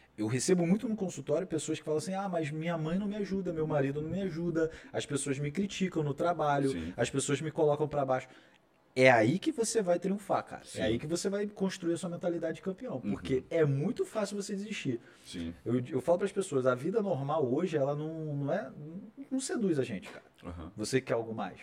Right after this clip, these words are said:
Speaker 2: Sim.
Speaker 1: A gente tem que ser normal. Pra
Speaker 2: Sim.
Speaker 1: você fazer dieta, você tem que ser normal.
Speaker 2: Sim.
Speaker 1: Saca uma marmita aí numa festa junina pra tu ver.
Speaker 2: É isso, pô.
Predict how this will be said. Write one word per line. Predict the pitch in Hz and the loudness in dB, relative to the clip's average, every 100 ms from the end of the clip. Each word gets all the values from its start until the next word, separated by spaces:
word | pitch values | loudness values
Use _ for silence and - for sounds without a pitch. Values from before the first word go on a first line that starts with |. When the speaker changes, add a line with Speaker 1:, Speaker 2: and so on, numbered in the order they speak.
| - | -18
Speaker 2:
Sim. | - 90 78 | -10 -10 -8
Speaker 1:
A | 98 | -6
gente | 113 | -4
tem | 151 | -4
que | 160 | -2
ser | 202 | -2
normal. | 285 262 180 165 135 - - | -2 0 0 0 -2 -10 -10
Pra | 117 | -8
Speaker 2:
Sim. | - | -4
Speaker 1:
você | |
fazer | - 196 196 | 0 0 2
dieta, | 170 | 0
você | 175 | -2
tem | - | -10
que | 214 | -8
ser | 240 | -2
normal. | 247 196 156 - | 0 2 0 -2
Speaker 2:
Sim. | - - - | -12 -10 -4
Speaker 1:
Saca | - - 311 453 | 2 6 4 4
uma | 427 381 | 2 6
marmita | 208 208 208 | 8 8 6
aí | 190 | 4
numa | 180 175 | 4 2
festa | 170 165 160 | 2 2 2
junina | 156 156 139 | 0 0 2
pra | 143 | 2
tu | 135 131 | 2 2
ver. | 127 95 80 | 2 0 -2
Speaker 2:
É | 85 | -4
isso, | 82 85 - - | -4 -6 -8 -14
pô. | - | -16